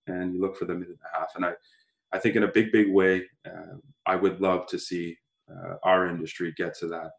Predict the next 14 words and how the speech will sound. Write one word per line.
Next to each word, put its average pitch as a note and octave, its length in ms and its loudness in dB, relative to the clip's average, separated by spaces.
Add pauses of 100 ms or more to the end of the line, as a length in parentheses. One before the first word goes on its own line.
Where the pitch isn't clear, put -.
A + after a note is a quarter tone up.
(120)
point E2+ 260 -6
where, E2 260 -6 (480)
um, D#2+ 260 -10
even F#2 360 -4 (200)
on F2+ 100 -2
our A#2 140 4
side F2 260 0
of D#2+ 80 -6
things, E2+ 220 -8
that D#2 120 -6
we're F2+ 140 -2
coming F2+ 300 -4
out E2 140 -4
with E2+ 200 -8